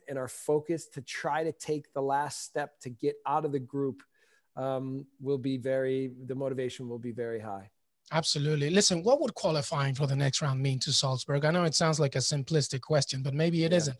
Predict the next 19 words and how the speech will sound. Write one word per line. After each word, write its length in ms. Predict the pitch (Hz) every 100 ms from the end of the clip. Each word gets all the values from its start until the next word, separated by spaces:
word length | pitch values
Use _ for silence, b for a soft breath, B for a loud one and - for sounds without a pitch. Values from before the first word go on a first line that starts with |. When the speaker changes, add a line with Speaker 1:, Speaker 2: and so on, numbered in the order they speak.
| -
Speaker 2:
I 60 |
mean, 120 | 156
what, 200 | 160 185 - B -
what, 160 | 190
what 160 | 233 208
would 100 | 214
it 80 | 185
mean 260 | 165 160
for 160 | 143 147
this 180 | 143 -
team, 280 | 160 151 143
for, 180 | 143 127 B B
I 100 | 135
guess, 260 | 160 151
the 80 | 139
fans 540 | - 151 143 143 139
a-, 360 | 147 - 143 143
and 140 | 143
you? 220 | 139 170